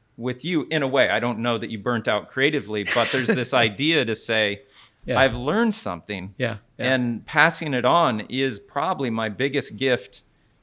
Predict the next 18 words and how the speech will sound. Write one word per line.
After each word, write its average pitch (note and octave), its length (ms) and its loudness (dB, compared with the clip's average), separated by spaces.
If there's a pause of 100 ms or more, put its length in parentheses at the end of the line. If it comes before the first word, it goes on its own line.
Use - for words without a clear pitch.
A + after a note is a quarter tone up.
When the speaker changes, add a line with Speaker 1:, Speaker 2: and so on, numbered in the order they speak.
(140)
Speaker 1:
as B2 160 -6
far B2+ 260 4
as G#2+ 260 -4
in C#3+ 100 0
accordance D3+ 460 -2
to - 100 -10
the G2 100 -8
talent D3+ 460 -2
that C#3 100 2
I B2 120 2
have A2+ 500 -2
and C3+ 260 -4
being A#2 220 -4
able A2 300 -4
to - 120 -12
guide G#2+ 360 -2
someone G#2+ 260 -6
else G2+ 340 -8